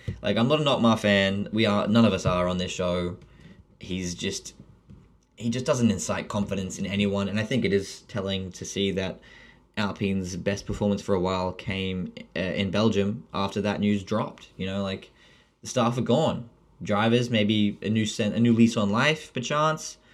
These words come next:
a new bit of confidence. They feel more ready to g-, get out there and kinda do their thing, which they did. Um,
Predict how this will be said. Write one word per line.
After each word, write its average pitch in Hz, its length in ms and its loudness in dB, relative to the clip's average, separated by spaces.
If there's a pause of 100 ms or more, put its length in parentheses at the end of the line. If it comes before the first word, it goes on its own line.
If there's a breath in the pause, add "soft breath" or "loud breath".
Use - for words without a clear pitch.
(360 soft breath)
a - 80 0
new 113 140 6
bit 92 120 0
of 87 80 -2
confidence. 139 760 -4 (580)
They 117 160 0
feel 107 260 -2
more 101 220 2
ready 98 260 0
to 95 140 -8
g-, 87 160 -8
get 107 240 4
out 101 240 0
there 98 200 0
and 95 140 -4
kinda 95 220 -4
do 101 180 0
their 92 160 0
thing, 104 480 -2 (460 loud breath)
which - 180 -8
they 92 100 0
did. 120 380 0 (1040)
Um, 95 460 -8